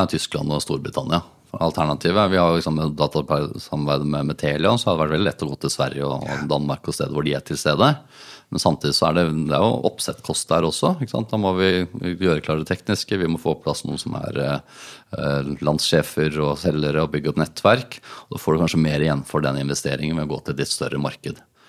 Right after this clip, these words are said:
Eh, så der har vi gjort en del markedsundersøkelser. Vi snakket med en tjuetalls, eh, aktører både i Tyskland og, eh, Storbritannia nå i fjor høst, og sjekket at markedsdynamikken er egentlig veldig lik. Det er nesten enda mer gammeldags måte å jobbe på innenfor dette segmentet her.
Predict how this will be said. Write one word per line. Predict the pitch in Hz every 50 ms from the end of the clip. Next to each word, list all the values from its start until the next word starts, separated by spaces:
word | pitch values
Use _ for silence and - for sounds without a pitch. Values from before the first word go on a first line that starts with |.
| - - - _ _ - -
Eh, | 78 78 76 76 76 76 76 76
så | - - 85
der | 85 90
har | 92
vi | 90 80
gjort | 73 - 85
en | 76 73
del | 73
markedsundersøkelser. | 78 76 71 - - 80 73 73 78 71 - 92 - 127 120
Vi | 107 -
snakket | - - - 78 - -
med | - -
en | -
tjuetalls, | - - 80 71 67 - - - 78 80 - - - - -
eh, | 78 78 78 73 73
aktører | 76 - - 78 76 76
både | 73 76 71 76
i | - -
Tyskland | 69 - - - 76 73 71 69
og, | 73 71 71 73 - - - - - - - - - - _ -
eh, | 78 78 73
Storbritannia | - - 73 69 69 67 - 73 71 76 101 127 127 - -
nå | - 82 82 80 80
i | 76
fjor | - - - -
høst, | 117 143 - - - - - - - _ _ _ _ _ _ _ _ _ _ _ - -
og | - 85 80 76 78
sjekket | - - 76 - - - -
at | - - - 80
markedsdynamikken | 80 80 78 - - - - - 73 71 69 73 - _ - - 95 87
er | 76 73
egentlig | 73 71 - 78 80 78 71
veldig | 78 73 71 73 73
lik. | 76 82 107 117 - - - -
Det | - 85
er | 80
nesten | 80 - - - 80 78 76 73 76 85 - - -
enda | - 80 71 73 73
mer | 71 71 73
gammeldags | - 71 69 69 67 69 65 -
måte | - 76 67 - -
å | 71
jobbe | 69 67 67 -
på | - 80 78
innenfor | 71 69 - 73 71
dette | - - -
segmentet | - 73 67 71 67 65 - - -
her. | 80 92 120 160